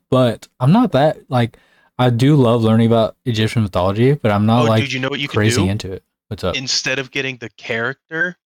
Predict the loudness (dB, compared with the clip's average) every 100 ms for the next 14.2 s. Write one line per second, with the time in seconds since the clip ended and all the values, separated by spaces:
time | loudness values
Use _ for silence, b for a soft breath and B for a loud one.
0 | _ _ _ -6 -6 -8 _ _ _ _
1 | _ _ -20 -10 -8 -6 -4 -4 -4 -10
2 | -14 _ _ _ _ _ _ _ _ _
3 | _ -4 0 2 4 2 2 0 -2 -6
4 | _ _ _ _ _ _ _ _ _ _
5 | _ -6 -2 0 0 2 0 0 -2 -4
6 | -4 -6 -6 -6 -10 -14 _ -18 -10 -6
7 | -6 -6 -8 -6 -4 -6 -8 -16 -6 -4
8 | -4 -8 -8 -8 -8 -12 -20 -12 -8 -6
9 | -6 -6 -6 -6 -8 -8 -12 -8 -6 -6
10 | -6 -6 -8 -10 -20 -20 -16 -16 -12 -12
11 | -8 -6 -6 -8 _ _ _ _ -14 -6
12 | -2 -2 -4 -8 -8 -6 -6 -6 -6 -4
13 | -2 -4 -10 -10 -8 -8 -10 -12 -12 -12
14 | -12 -12